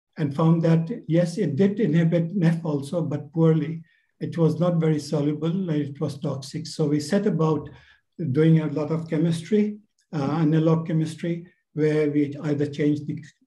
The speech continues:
uh, the charge or the, uh, or the hydrophilicity, hydrophobicity, or, or side chains, and adding on, uh, things like pec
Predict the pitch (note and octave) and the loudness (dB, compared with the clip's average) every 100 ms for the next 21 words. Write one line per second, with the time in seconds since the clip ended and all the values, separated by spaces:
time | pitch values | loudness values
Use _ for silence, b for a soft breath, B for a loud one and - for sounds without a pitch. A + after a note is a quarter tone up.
0 | C#4+ E3 B2 C3+ C3 B2+ B2+ A#2+ - D#3 | -12 -6 -4 -2 0 0 -2 -8 -4 -2
1 | D3 D#3 D#3+ D3 C3+ B2 C3 C3 B2+ B2 | 0 -2 -2 -2 -2 -2 2 2 2 -2
2 | B B B - D3 F#3+ D#3+ B2+ - C3+ | B B B -14 -10 -4 -2 0 0 0
3 | C3 D3 E3 C#3+ D#3+ D#3+ - D#3 C3+ C3 | 0 -2 0 -2 -2 -4 -4 -4 -4 -4
4 | C#3+ D#3 C#3+ D#3+ - E3 E3 D3+ B B | -4 -4 -2 -2 0 -2 0 -2 B B
5 | B B D#3+ D3+ D#3+ D#3 D3 E3+ - A3 | B B -2 0 2 0 -2 -4 -10 -14
6 | - E3 D#3 D#3+ - D3+ D3+ C#3+ D3 b | -8 -2 -2 -2 -2 0 0 -2 -6 b
7 | b b _ - C#3+ C#3 D3+ B3 - E3+ | b b _ -6 -2 0 0 -2 -6 -4
8 | D3+ C3+ D3 D3 D3 C#3 D3 C3+ C3 D#3 | -2 2 4 4 2 0 -2 -4 -2 2
9 | D#3 D#3+ C#3+ C#3+ - D#3 D3+ | 2 2 -2 -2 -2 -2 -2